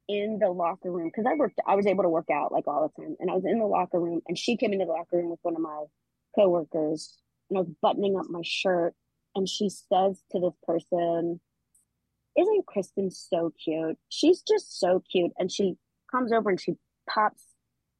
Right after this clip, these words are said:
the bottom of my shirt. Like, she kinda, like, pops it down. And I just looked at her and I'm like, "Oh my God, I could totally make out with you." And it was in that moment where I was like, "And now I'm going to try." And I didn't have any, like,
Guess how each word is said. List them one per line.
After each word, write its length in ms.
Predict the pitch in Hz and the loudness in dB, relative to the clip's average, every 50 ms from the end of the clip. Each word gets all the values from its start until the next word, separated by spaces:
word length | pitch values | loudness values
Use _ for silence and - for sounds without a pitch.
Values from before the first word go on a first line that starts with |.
| _ _ _ | _ _ _
the 120 | 190 202 190 | -2 -2 0
bottom 340 | - 196 185 185 196 202 | 2 4 4 4 4 2
of 80 | 190 190 | 2 0
my 120 | 175 160 151 | -2 -4 -6
shirt. 420 | - - - 339 359 - - 349 - | -8 -2 0 2 2 2 0 -2 -4
Like, 140 | 190 175 | -6 -6
she 100 | - - 196 | -6 -8 -8
kinda, 200 | - - 190 185 | -6 -6 -4 -4
like, 160 | 170 - - _ _ _ _ _ _ - | -4 -6 -8 _ _ _ _ _ _ -6
pops 280 | - 175 185 185 - - | -2 -2 -2 -2 -2 -4
it 160 | 180 - - | -4 -2 0
down. 320 | 185 165 170 180 196 - - - | -2 0 2 2 2 0 -2 -4
And 120 | 196 196 | -4 -2
I 60 | 180 185 | -2 -2
just 280 | - 240 240 - - 190 | -2 -2 -4 -4 -4 -2
looked 260 | 196 214 - - - | -2 -2 -2 0 0
at 120 | - - - - - | 0 0 -2 -2 -2
her 160 | 185 180 175 | 0 0 0
and 100 | 170 170 | -2 -2
I'm 140 | 170 170 170 | -4 -6 -6
like, 240 | 170 165 160 151 - _ _ _ _ _ _ _ _ _ _ - | -6 -6 -8 -10 -12 _ _ _ _ _ _ _ _ _ _ -10
"Oh 40 | 190 | -8
my 100 | 196 185 | -4 -2
God, 200 | 208 220 226 190 | -2 0 0 -2
I 40 | 156 | -2
could 140 | - 160 - | -4 -8 -12
totally 320 | - - 165 165 165 165 170 | -6 -4 -2 -2 0 0 -2
make 160 | 165 - - | -2 -2 -2
out 140 | 180 180 - | -2 0 -2
with 120 | 175 - - | -2 -4 -4
you." 180 | 160 147 151 - _ _ - _ _ - | -4 -4 -6 -8 _ _ -20 _ _ 0
And 80 | 233 | 0
it 80 | 208 - | 4 4
was 160 | 220 214 196 | 4 4 4
in 120 | 214 208 202 | 2 0 2
that 200 | 196 185 - - | 0 0 2 2
moment 460 | 214 220 220 214 208 185 185 175 - | 2 2 2 4 2 2 0 0 0
where 100 | 185 185 | 2 2
I 100 | 170 175 | 4 2
was 120 | 170 175 180 | 2 2 0
like, 280 | 175 165 165 160 - - _ _ _ _ _ _ _ 180 | 0 0 0 -2 -4 -8 _ _ _ _ _ _ _ -8
"And 160 | 185 180 170 | -6 -6 -4
now 200 | 170 175 180 185 | -4 -4 -4 -4
I'm 100 | 185 185 | -4 -2
going 240 | 180 180 175 175 - | -4 -4 -4 -6 -8
to 100 | - 165 | -10 -12
try." 260 | - - - - - - - - _ _ _ _ _ _ _ _ _ _ | -8 -8 -8 -8 -8 -12 -14 -16 _ _ _ _ _ _ _ _ _ _
And 180 | - 247 240 214 180 165 220 - - | 2 4 4 4 2 0 -2 0 2
I 80 | 247 233 | 2 2
didn't 220 | 214 233 214 214 | 2 0 -2 -4
have 180 | - 196 196 196 | -4 -6 -4 -4
any, 180 | 196 196 185 185 | -4 -4 -2 -2
like, 180 | 180 165 - | -2 -4 -4